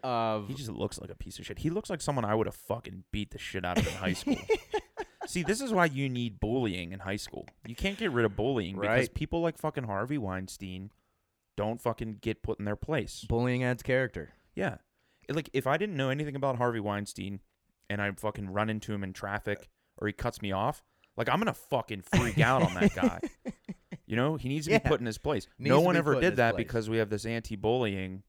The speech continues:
Speaker 2: thing going on, you know, and he just fucking ends up being a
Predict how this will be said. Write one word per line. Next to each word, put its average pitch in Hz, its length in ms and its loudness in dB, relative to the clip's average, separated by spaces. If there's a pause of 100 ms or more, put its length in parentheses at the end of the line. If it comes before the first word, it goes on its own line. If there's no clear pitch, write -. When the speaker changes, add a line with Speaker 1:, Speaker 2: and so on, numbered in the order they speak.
(220)
Speaker 2:
thing 98 240 -4
going 92 240 -2
on, 95 300 -4
you 101 80 -6
know, 104 220 -4
and 104 180 -8
he 101 120 -6
just 98 240 -8
fucking 101 380 -8
ends 98 200 -6
up 98 160 -4
being 98 200 -4
a 95 220 -4